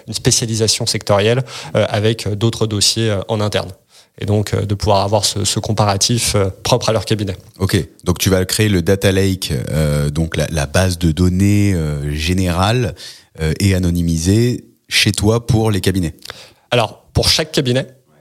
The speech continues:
Speaker 1: donc, c'est-à-dire s'il y a un cabinet, euh, qui a, euh, trois mille dossiers, il pourra utiliser, euh, les données de ces trois mille dossiers. Mais s'il y a un autre cabinet qui a dix dossiers,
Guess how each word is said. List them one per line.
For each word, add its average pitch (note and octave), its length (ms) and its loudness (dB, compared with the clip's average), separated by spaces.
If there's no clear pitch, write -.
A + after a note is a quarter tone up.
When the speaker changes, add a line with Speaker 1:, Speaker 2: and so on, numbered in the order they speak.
Speaker 1:
donc, G#2 100 -8
c'est-à-dire A2+ 480 2
s'il A2+ 360 -2
y G#2+ 60 -2
a A2 80 2
un A2 80 0
cabinet, A#2 380 0
euh, A#2 400 2
qui A2+ 240 0
a, G#2+ 160 4
euh, G2+ 80 0
trois A#2 200 0
mille A#2+ 160 0
dossiers, B2 520 2
il G#2 100 -12
pourra A2 240 2
utiliser, A#2 480 0
euh, G2+ 340 0
les G#2 140 -2
données G#2+ 240 -2
de G#2+ 60 -8
ces A2 100 -4
trois G#2 140 -4
mille G#2 100 -2
dossiers. B2 360 0
Mais G#2+ 80 -8
s'il G#2+ 160 0
y - 20 -2
a - 20 -2
un A2 100 -2
autre C3+ 160 0
cabinet B2+ 500 0
qui B2+ 140 -6
a G2 60 -2
dix A2 140 0
dossiers, C#3 400 2